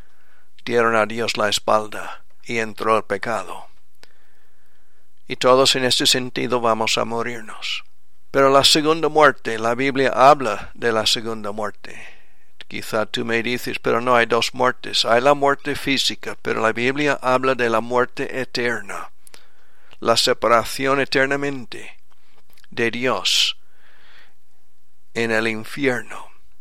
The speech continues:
Cristo murió por nosotros, Él pagó nuestra pena, Él sufrió nuestro castigo,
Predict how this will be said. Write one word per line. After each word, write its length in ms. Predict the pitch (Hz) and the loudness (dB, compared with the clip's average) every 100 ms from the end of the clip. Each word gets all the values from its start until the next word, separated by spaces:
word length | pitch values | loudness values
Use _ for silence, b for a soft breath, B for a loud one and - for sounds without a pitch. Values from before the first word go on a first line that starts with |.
| - - - - | -10 -10 -10 -6
Cristo 480 | 139 131 - 151 147 | 0 2 4 2 2
murió 400 | 147 143 143 135 | 2 4 2 2
por 180 | 139 | 0
nosotros, 720 | 131 123 127 117 127 120 113 - | 0 0 0 0 0 0 0 2
Él 180 | 127 123 | 0 2
pagó 440 | - 127 135 143 | 4 4 6 4
nuestra 460 | 139 135 - - 123 | 4 0 0 -2 -2
pena, 500 | - 135 135 131 135 - - - - - - - - - - | 0 0 0 -4 -4 -8 -10 -10 -10 -10 -10 -10 -10 -10 -2
Él 180 | 127 135 | 2 4
sufrió 720 | - 147 135 - 131 127 135 | 4 2 0 -4 0 4 4
nuestro 480 | 135 135 120 - 127 | 4 0 0 0 -2
castigo, 640 | 135 123 - 135 131 139 | -2 -2 -2 -4 -2 -4